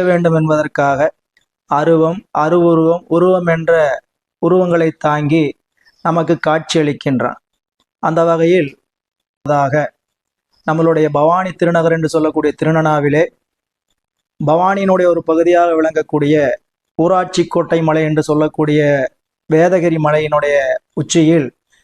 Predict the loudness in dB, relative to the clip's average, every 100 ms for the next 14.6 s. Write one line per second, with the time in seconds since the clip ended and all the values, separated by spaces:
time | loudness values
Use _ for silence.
0 | _ _ -2 0 0 0 -2 -2 0 0
1 | 0 0 -2 0 0 2 2 2 2 2
2 | 0 0 0 -4 _ -2 2 4 2 0
3 | -2 0 0 2 0 -2 -2 -4 -2 0
4 | 0 -2 -12 _ _ _ _ -2 0 0
5 | -2 -2 -2 0 0 0 -2 -10 _ -4
6 | -2 -2 -4 0 0 2 0 0 -2 -2
7 | -2 -2 -2 -2 -2 -4 _ _ _ _
8 | 0 2 2 2 2 0 -2 -2 0 2
9 | 2 2 0 2 2 2 0 -2 0 0
10 | 2 0 0 2 2 2 0 0 -2 -4
11 | _ _ _ _ _ -4 -4 -2 -2 0
12 | 2 2 2 0 0 -2 -4 -2 0 2
13 | 0 0 -2 -2 -2 -4 -6 _ _ _
14 | _ 0 2 2 0